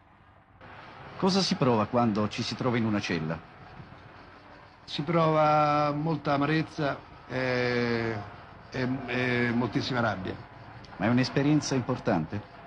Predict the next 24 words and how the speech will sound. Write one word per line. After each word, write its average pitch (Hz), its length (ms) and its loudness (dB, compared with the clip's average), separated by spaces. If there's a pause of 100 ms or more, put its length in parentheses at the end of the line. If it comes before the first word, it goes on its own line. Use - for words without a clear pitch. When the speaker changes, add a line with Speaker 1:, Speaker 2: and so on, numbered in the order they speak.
Speaker 2:
È 151 120 -2
un'esper-, 156 320 2
un'esperienza 165 500 2
terrificante, 156 920 2
ma 143 360 0
che 143 320 2
sicuramente 147 960 -2 (260)
ti 151 100 0
può 147 160 2
risultare 143 500 2
l'esperienza 135 400 0
più 123 140 -4
positiva 127 400 -2
in 113 100 -2
fu-, 143 140 -6
in, 117 460 0
in 110 100 -4
futuro. 110 400 -6 (200)
Speaker 1:
Quando 143 220 4
è 151 40 6
uscito 185 340 0
cosa 107 200 0
ha - 40 4
provato? 87 420 -2